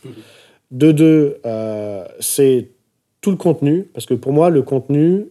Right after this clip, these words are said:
Speaker 2: une fois que tu as l'écosystème en place, marketing automation, site internet, social media, et cetera, sans le contenu et sans, euh, une stratégie dirigée vers tes personas,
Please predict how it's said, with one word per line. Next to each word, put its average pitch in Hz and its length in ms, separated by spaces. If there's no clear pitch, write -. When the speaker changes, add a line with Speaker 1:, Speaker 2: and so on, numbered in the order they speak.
Speaker 2:
une 165 100
fois 165 220
que 151 100
tu 131 160
as 120 60
l'écosystème 147 680
en 123 80
place, 147 540
marketing 127 340
automation, 120 640
site 120 220
internet, 117 720
social 127 360
media, 113 360
et 104 60
cetera, 101 480
sans - 260
le 190 40
contenu 165 600
et 123 140
sans, 165 640
euh, 110 500
une 127 100
stratégie 135 840
dirigée 147 560
vers 127 180
tes 120 120
personas, 117 580